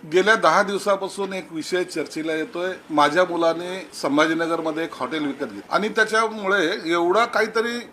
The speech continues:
प्रचंड भूकंप झाल्यासारखी परिस्थिती त्या आपल्या सर्व माध्यमाच्या माध्यमातून लोकांसमोर जात. त्याचं स्पष्टीकरण करण्यासाठी मुद्दाम आज तुम्हाला मी बोलवलेलं आहे. विट्स हॉटेल नावाचे आमच्याकडे एक हॉटेल आहे, मोठी हॉटेल आहे. गेली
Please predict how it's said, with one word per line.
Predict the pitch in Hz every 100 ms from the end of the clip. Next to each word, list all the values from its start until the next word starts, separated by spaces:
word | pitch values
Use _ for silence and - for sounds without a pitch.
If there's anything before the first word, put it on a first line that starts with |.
| -
प्रचंड | 180 233 226
भूकंप | 220 147 143 220 220
झाल्यासारखी | 233 180 180 196 165 175 180
परिस्थिती | 175 175 190 185
त्या | 196 190 180 160 - 151 143 151 - -
आपल्या | 139 151 190
सर्व | - 185
माध्यमाच्या | 170 143 143 175 185 190
माध्यमातून | 170 147 143 165 165 160 -
लोकांसमोर | 156 165 180 170 151 147
जात. | 123 95 - -
त्याचं | 180 220
स्पष्टीकरण | 220 190 190 233 202 214 214 220
करण्यासाठी | 185 170 190 196 165 208
मुद्दाम | 196 170 185 180
आज | 165 175
तुम्हाला | 160 160
मी | 170 170
बोलवलेलं | 131 110 95 76
आहे. | - 151
विट्स | 185 294 - - - - _ _ - _ _
हॉटेल | - 175 226 220
नावाचे | 202 196 202
आमच्याकडे | 190 190 196
एक | 196
हॉटेल | 214 185 185
आहे, |
मोठी | 185 175 175
हॉटेल | 180 156 147
आहे. | 123 135 - -
गेली | 143 208 254